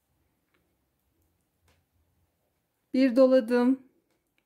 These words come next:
İki ilmeği birlikte ördüm. Yanındaki ilmeği ördüm. Bir doluyorum. Bir, iki, üç ilmek. Bu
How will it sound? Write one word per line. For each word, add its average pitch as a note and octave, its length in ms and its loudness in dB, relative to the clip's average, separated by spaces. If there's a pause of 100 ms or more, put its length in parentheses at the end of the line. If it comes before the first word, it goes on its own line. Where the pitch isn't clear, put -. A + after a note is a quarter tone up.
(160)
İki D4+ 300 -10
ilmeği B3 380 0
birlikte A#3 480 -6
ördüm. A#3+ 540 -2 (1200)
Yanındaki A3 680 -2
ilmeği G#3 600 -8 (200)
ördüm. A3 460 -8 (1200)
Bir B3+ 240 0
doluyorum. C4 720 2 (1300)
Bir, A3+ 480 -4 (720)
iki, B3 640 -4 (840)
üç - 240 -8
ilmek. - 500 -10 (1300)
Bu C#4+ 300 -2